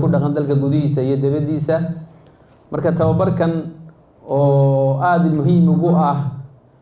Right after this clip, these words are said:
ee, dadka Soomaaliyeed iyo dadka ka shaqeeya communication-ka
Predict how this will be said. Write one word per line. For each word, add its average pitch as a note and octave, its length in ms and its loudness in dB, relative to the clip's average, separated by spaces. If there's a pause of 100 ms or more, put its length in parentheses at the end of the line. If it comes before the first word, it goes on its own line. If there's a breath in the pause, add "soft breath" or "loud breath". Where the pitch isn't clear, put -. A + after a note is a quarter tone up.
(360)
ee, B2+ 200 0
dadka E3 340 0
Soomaaliyeed C#3+ 1000 0
iyo C#3+ 120 0
dadka E3 320 0
ka E3+ 80 0
shaqeeya D3 480 0
communication-ka D#3 840 0